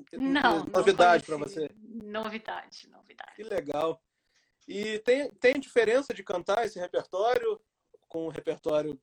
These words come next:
Speaker 2: da fase anterior, com a Rita?
Speaker 1: Ai, cara, é, é muito dif-, é diferente, é, é muito diferente. É, são duas coisas completamente diferentes e, ao mesmo tempo,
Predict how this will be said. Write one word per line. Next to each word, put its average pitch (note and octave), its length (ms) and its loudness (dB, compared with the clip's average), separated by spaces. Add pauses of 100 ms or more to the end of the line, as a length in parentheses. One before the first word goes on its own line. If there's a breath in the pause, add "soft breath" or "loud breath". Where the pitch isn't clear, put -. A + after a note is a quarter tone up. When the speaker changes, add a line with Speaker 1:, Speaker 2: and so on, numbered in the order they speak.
(140)
Speaker 2:
da C#3+ 160 -6
fase D3 320 -4
anterior, D3+ 360 -4
com - 80 -6
a D3+ 40 -2
Rita? D#3 280 -6 (2250)
Speaker 1:
Ai, E4+ 280 4
cara, D4+ 280 -4
é, E4 440 -8
é F4 40 -8
muito F#4+ 340 -12
dif-, - 260 -18
é F4 140 -4
diferente, E4+ 920 -10
é, A3 240 -12 (120)
é D4+ 120 -10
muito F4 260 -14
diferente. G3+ 1000 -12 (680)
É, A3+ 300 -14
são C4+ 200 -8
duas C#4 200 -8
coisas A#3+ 260 -4
completamente A#3 680 -8
diferentes G#3+ 580 -8
e, C#4 40 -4
ao C#4 80 -2
mesmo D4 220 -4
tempo, D#4 320 -8